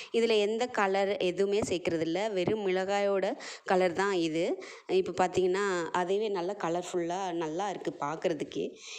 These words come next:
இப்போ நான் வந்து கரைச்சி வச்சிருக்க புளி கரைசலையும் அந்த மீன் குழம்புக்குள்ள ஊத்திருச்சேன். இ-, இதுக்கு தேவையான அளவு உப்பு சாப்பிட்டு பார்த்துட்டு உப்பு, இப்போ கூட நீங்க சேர்த்துக்கலாம். சேர்த்துட்டு இதை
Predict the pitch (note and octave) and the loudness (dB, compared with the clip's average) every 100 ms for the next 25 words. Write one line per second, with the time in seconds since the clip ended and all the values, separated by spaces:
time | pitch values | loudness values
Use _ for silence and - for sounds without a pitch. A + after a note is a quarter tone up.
0 | - A3 A3 A#3 G3+ F#3 F3+ F#3 - G3+ | -4 -2 4 4 4 0 0 0 0 0
1 | G#3+ G#3+ G#3+ F#3+ - - F3 G#3 B3 B3 | 0 0 -2 -2 -4 -4 -4 -2 -2 0
2 | F#3 F3+ F3+ E3+ F3+ C#4 G3 D#3+ D3+ D3+ | 0 0 0 0 0 -2 -2 -4 -4 -2
3 | G3 G3 F3+ D#3 F3 F3+ E3 E3+ D#3+ - | -2 0 0 0 2 2 2 0 -2 -2
4 | D#3 C4 - - - - G#3 G#3+ G#3+ A3+ | -2 -2 -6 -12 -12 -2 2 4 2 0
5 | A#3 G#3+ G#3 A#3 A#3+ A#3 B3 C4 B3+ B3 | 4 4 4 4 4 2 0 0 0 0
6 | G#3 G#3 B3+ B3 A3 G#3 - A3 - F#3 | -2 -2 -2 0 0 -2 -2 -4 0 0
7 | F#3 F3+ F3+ A#3+ A#4 G3+ G3 G#3 G3+ F#3+ | 0 -2 0 0 0 -2 -2 0 4 4
8 | F#3+ F#3+ F3+ G#3 G3 E3+ E3 F3+ F3 E3+ | 2 0 0 0 0 -2 0 -2 0 -2
9 | E3 A3 - - - - B3 G#3+ G3+ D4+ | -2 -4 -8 -14 -6 0 2 2 0 2
10 | A#3 G3 | 2 4